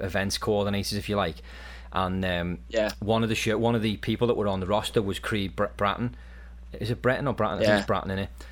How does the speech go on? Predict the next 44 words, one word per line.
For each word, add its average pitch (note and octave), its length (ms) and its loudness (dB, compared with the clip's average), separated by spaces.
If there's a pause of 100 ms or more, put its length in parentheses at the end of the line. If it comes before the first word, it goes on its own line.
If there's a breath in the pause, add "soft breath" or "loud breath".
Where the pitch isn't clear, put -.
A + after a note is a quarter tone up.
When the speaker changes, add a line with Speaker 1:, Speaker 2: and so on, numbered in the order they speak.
(200 loud breath)
Speaker 1:
Um, G2+ 280 2
and A2 100 4
he B2 100 4
was A#2+ 120 2
Speaker 2:
Bratton, A2+ 320 6
Speaker 1:
he, - 40 2
Speaker 2:
innit? B2 200 0
Speaker 1:
so B2+ 240 2
Scott - 340 4
went, B2+ 180 4
met B2 320 4
him, B2 80 4
got B2 140 4
a A#2+ 40 0
photo A#2+ 360 2
with A2+ 160 4
him. A#2 100 2
Like, G#2+ 220 2
uh, A2+ 160 0 (480)
we B2+ 120 2
just, C3+ 220 0
and C3+ 140 4
I - 20 2
think D#3 200 2
he C#3+ 80 2
asked B2+ 240 4
him C#3 80 2
as A2 80 0
well. B2 160 4
We A2+ 80 2
sent A2+ 260 0
an A2+ 80 2
email A#2 300 4
to A2 160 0
his, G#2 180 -2
his F#2+ 180 -2
agent G#2+ 440 0
and G#2+ 80 -4
stuff. A2 180 0
We G#2 80 -2
just G#2+ 160 -4
didn't G#2 200 0
hear G2+ 140 0
back, G2+ 360 0